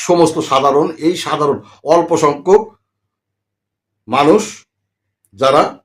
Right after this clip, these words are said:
সাধারণ মানুষ ক্ষতিগ্রস্ত হয়েছে, যাদের গাড়ি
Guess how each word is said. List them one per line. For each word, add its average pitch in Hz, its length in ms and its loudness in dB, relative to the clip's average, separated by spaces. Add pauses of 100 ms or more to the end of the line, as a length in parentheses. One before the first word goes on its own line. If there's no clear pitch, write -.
(180)
সাধারণ 156 340 4 (100)
মানুষ 202 220 6 (1120)
ক্ষতিগ্রস্ত 156 440 0
হয়েছে, 151 260 2
যাদের 143 200 4 (160)
গাড়ি 151 260 2